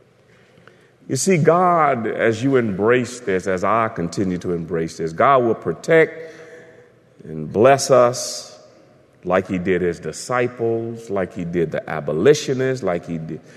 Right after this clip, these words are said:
missionaries and biracial families and co-workers. And there are people who already have, uh,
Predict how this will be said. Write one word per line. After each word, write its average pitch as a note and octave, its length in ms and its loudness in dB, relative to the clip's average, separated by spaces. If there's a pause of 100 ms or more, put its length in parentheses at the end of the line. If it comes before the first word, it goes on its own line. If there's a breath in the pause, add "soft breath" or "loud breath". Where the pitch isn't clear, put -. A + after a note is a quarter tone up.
(260 loud breath)
missionaries A#2+ 1120 0
and D#2 200 -8
biracial A2 720 2
families A#2 840 -2
and C#2+ 320 -10
co-workers. A#2 760 -4
And E2+ 120 -6 (320 loud breath)
there C#3 140 2
are C3 60 6
people B2 360 -2
who G2+ 40 0
already B2 460 2
have, A#2 540 -4 (600 loud breath)
uh, F2+ 280 -6